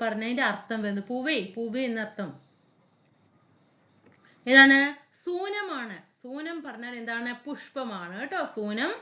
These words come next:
പുഷ്പമാണ്. ചുവടെ നൽകിയിട്ടുള്ള പദത്തിന് അനുയോജ്യമായ ശൈലി കണ്ടെത്തുക. വലിയ വ്യത്യാസം.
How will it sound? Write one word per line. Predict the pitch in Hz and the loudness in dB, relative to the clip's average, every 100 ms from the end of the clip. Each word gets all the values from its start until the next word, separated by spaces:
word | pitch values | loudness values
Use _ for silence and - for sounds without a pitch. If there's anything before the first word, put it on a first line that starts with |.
| - - - | -14 -12 -2
പുഷ്പമാണ്. | 202 - - 233 214 170 151 185 233 190 - - _ _ _ - - - - _ _ _ _ _ _ - | -2 -2 -4 0 0 -2 -4 -2 0 -2 -8 -20 _ _ _ -20 -20 -20 -20 _ _ _ _ _ _ 2
ചുവടെ | 339 359 440 440 | 6 8 8 6
നൽകിയിട്ടുള്ള | 330 302 311 320 | 4 2 2 2
പദത്തിന് | 339 269 240 269 349 | 4 4 2 0 0
അനുയോജ്യമായ | 302 254 294 311 311 285 285 | 2 0 0 0 0 0 -2
ശൈലി | 277 254 226 262 | -4 -4 -4 -6
കണ്ടെത്തുക. | 240 220 214 214 | -6 -6 -6 -6
വലിയ | 220 196 220 233 302 | -4 -2 -4 -2 -4
വ്യത്യാസം. | 359 320 285 285 277 - | -4 -6 -6 -4 -6 -8